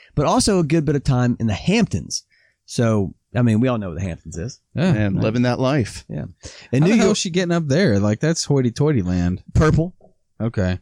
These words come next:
Speaker 1: I mean, Purple's like one of those magazines, like I
Speaker 2: Like
Speaker 1: said.
Speaker 2: Vogue or something?
Speaker 1: Yeah, pretty much.
Speaker 2: All
Speaker 1: And
Speaker 2: right.
Speaker 1: it's, it's, so, yeah, you sort of get clued in on this stuff. Yeah, so in New York, she finds it easier to make friends.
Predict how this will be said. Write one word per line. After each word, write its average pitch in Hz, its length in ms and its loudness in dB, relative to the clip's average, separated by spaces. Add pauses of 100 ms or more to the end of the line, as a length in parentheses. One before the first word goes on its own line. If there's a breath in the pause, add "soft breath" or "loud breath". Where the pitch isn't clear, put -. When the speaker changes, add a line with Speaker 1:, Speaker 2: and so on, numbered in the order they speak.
Speaker 1:
I 131 60 -2
mean, 143 180 2
Purple's 185 340 2
like 151 220 0
one 147 100 0
of 143 60 0
those 135 120 2
magazines, 123 880 0
like 117 160 -4
I - 80 0
Speaker 2:
Like 139 60 2
Speaker 1:
said. 104 100 0
Speaker 2:
Vogue 113 400 2
or 117 80 -2
something? 117 340 -2
Speaker 1:
Yeah, 175 360 2
pretty 147 220 -4
much. 120 300 -2
Speaker 2:
All 101 80 2
Speaker 1:
And 92 80 2
Speaker 2:
right. - 100 2
Speaker 1:
it's, - 140 -6
it's, 135 440 -4
so, 135 140 0
yeah, 139 260 4
you 131 220 -2
sort 127 200 -4
of 127 60 0
get - 160 -2
clued 143 300 2
in 127 140 2
on 107 160 -2
this 98 120 -4
stuff. 80 340 -4 (640)
Yeah, 170 140 0
so 175 160 0
in 170 120 4
New 185 80 6
York, 185 420 4
she 147 140 0
finds 160 300 2
it - 100 0
easier 175 380 4
to 160 60 4
make 139 220 2
friends. 123 560 -2